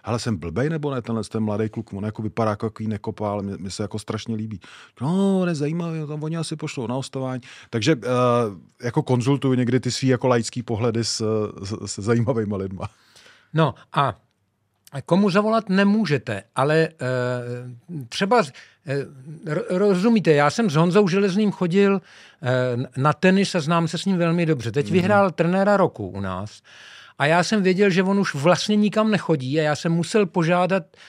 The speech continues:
Speaker 2: aby mě to prostřelil pan předseda Kejval, jako.
Speaker 1: Mhm.
Speaker 2: A nebo ty lidi mají kolem sebe už jakoby mediální ochranu, že vlastně vy jim nemůžete zavolat, protože musíte jít třeba přes agenta. Tak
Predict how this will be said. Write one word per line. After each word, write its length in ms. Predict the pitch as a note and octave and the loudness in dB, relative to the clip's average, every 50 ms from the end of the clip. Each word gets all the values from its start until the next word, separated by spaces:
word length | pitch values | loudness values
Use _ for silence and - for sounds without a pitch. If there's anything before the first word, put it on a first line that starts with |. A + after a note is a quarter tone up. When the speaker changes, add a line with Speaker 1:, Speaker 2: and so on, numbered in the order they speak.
| - - | -20 -12
Speaker 2:
aby 180 | - B2+ C#3+ F3 | -8 -4 -2 0
mě 140 | F#3 F#3 E3+ | 0 0 0
to 120 | F#3 F#3+ | -2 -2
prostřelil 580 | D#3+ F3 E3 D#3+ - - - F3+ F3+ F3+ F#3 E3+ | 0 0 -2 -2 -2 -4 -2 0 0 0 0 -2
pan 200 | - F#3 F3+ D#3+ | -2 -4 -4 -4
předseda 380 | - E3 D#3+ - E3+ D#3+ E3+ | -6 -8 -4 -2 -2 -2 -2
Kejval, 420 | D#3+ - C#3+ B2+ A2+ G#2 G#2+ G2+ G2 | 0 -2 -2 -2 -2 -2 -4 -2 -4
jako. 260 | F#2+ F#2 - - F#2 | -6 -6 -8 -8 -8
Speaker 1:
Mhm. 280 | G#2+ F#2+ A2 G#2+ G2+ G2+ G#2 - _ | -8 -6 -6 -6 -6 -6 -10 -8 _
Speaker 2:
A 100 | - D#3 | 2 4
nebo 340 | E3 F#3 G3+ G3 F#3 A#3 A3 | 6 6 4 6 4 4 2
ty 240 | A3+ - A3 A3 G3+ | 2 0 2 4 4
lidi 260 | G3+ G3+ F3+ F#3+ G#3 | 4 2 0 0 0
mají 180 | G#3 G#3 G3+ | 0 2 0
kolem 300 | F#3 - G3 G3 G3 G3 | 0 0 0 2 2 0
sebe 240 | E3 - G3+ F#3+ G3+ | 0 -2 -2 -2 -2
už 260 | F#3+ F#3 E3+ - - | -4 -4 -6 -6 -4
jakoby 560 | E3+ F3 E3+ E3 E3 - G3+ F3 F3 F#3+ G3 E3+ | 0 0 0 0 -2 -4 -6 -4 -4 -4 -4 -4
mediální 680 | D3 D3+ D#3+ D3+ D3 E3 F3+ F3+ F3+ F#3+ G#3 A3 G#3 | -2 -2 0 0 2 0 0 0 0 -2 -2 -2 -2
ochranu, 600 | F#3 - - - D3+ C#3+ C3+ B2+ A#2+ A#2 C3+ E3 - _ - - - - _ _ | -4 -4 -2 -2 -2 -2 -2 -4 -4 -4 -6 -8 -10 _ -20 -20 -20 -20 _ _
že 140 | C3 C3 D#3 | 0 0 2
vlastně 540 | D#3+ E3+ E3 - - F#3+ G3 G3 G3 F#3+ F#3+ - - - - _ _ _ _ | 4 2 0 0 -2 -2 0 0 0 0 -2 -6 -16 -20 -20 _ _ _ _
vy 120 | C#3 C#3 F3 | -6 -4 -2
jim 140 | F#3 F#3 F#3+ | -2 -2 -2
nemůžete 520 | E3 E3 F#3 F3+ F#3 F#3+ D#3+ F#3 F3 G3 | -2 -2 0 0 0 0 0 0 -2 -2
zavolat, 380 | D#3+ F3+ F#3+ F3+ F#3 F#3+ F3 - | 0 0 0 2 2 0 0 -2
protože 340 | - E3 D#3+ F#3+ E3+ F3+ F#3+ | -6 -6 -4 -4 -4 -2 -2
musíte 380 | F#3 E3 - - F3+ D#3+ F#3 F3+ | -4 -4 -6 -6 -6 -4 -4 -4
jít 80 | F3+ | -4
třeba 220 | D#3+ - - G3 F#3 | -4 -4 -4 -4 -4
přes 220 | - - D#3+ - | -4 -10 -10 -8
agenta. 460 | G3+ E3+ C3 C3 A#2+ A2 F#2 - F#2+ | -8 -6 -6 -6 -6 -6 -8 -8 -12
Tak 160 | - - G#2 | -12 -12 -14